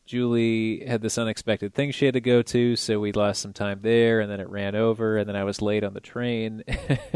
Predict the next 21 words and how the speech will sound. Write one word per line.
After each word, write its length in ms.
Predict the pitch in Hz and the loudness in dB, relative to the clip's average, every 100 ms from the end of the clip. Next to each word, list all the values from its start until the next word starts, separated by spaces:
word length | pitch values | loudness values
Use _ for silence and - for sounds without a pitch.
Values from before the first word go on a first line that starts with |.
| 143 - | -4 -4
So, 420 | - - 147 139 - - 160 160 - | -8 0 0 0 -6 -18 -16 -16 -4
so 140 | 139 | -2
we 80 | 127 | 6
got 180 | 139 135 | 6 6
together, 520 | 123 123 120 110 101 - - _ _ - | 6 6 8 4 2 -10 -20 _ _ -6
and 120 | 120 | 2
we 120 | 120 | 6
also 300 | 123 123 127 | 8 6 2
realized 420 | 110 113 110 104 | 2 4 4 2
that 80 | 107 | -2
the 60 | 104 | -2
pattern 400 | 110 110 107 104 | 4 4 4 0
was 140 | 104 | -4
just 160 | 107 101 | -6 -6
woefully 540 | 101 104 101 110 104 | -2 -2 0 0 0
undersized 680 | 95 101 101 - 101 101 - | -2 -4 -4 0 2 0 -2
for 80 | 113 | -8
my 220 | 101 98 - - | -6 -6 -8 -6
hulking 440 | 101 104 107 98 | -4 -2 -4 -8
frame. 460 | - 101 98 113 143 _ - _ _ _ _ _ _ _ 180 - - - | -10 -8 -8 -8 -12 _ -20 _ _ _ _ _ _ _ 2 2 -6 -12
So 560 | - 120 117 113 110 | 0 6 8 8 4